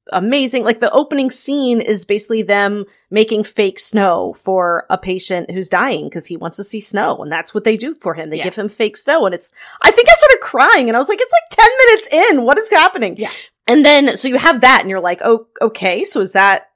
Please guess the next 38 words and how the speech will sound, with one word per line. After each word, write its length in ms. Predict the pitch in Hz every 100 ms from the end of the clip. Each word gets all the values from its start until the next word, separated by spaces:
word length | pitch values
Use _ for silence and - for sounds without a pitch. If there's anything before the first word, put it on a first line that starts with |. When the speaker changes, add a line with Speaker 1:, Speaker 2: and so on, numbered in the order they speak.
| _
Speaker 1:
the 80 | 202
tone 300 | - 202 208
of 80 | 220
the 80 |
drama?" 460 | 185 175 196 277 294
And 100 | 226
then 80 | 233
all 100 | 247
of 40 |
a 40 | 277
sudden 140 | 285
<laughs> 80 | 285
you, 40 | 349
like, 160 | 254 -
switch 500 | - - 285 285 -
to 60 | 220
this, 160 | 226
like, 240 | - - - - - _ _
gangster 420 | - 220 330 -
guy 300 | 226 180 170
who's, 160 | 202 208
like, 200 | 220 214
beating 300 | 214 240 254
someone 260 | 240 240 233
with 100 | 220
a 40 | 196
golf 340 | 170 190 -
club. 360 | - 180 170 175
<laughs> 60 | 554
And 100 | -
you're 80 | 403
like, 240 | 311 330 320
"Wait 240 | 359 440
a 40 | 302
minute, 280 | 294 247 247
like, 140 | 247 247
where? 580 | 269 302 427 480 480 466
What?" 480 | 254 339 508 494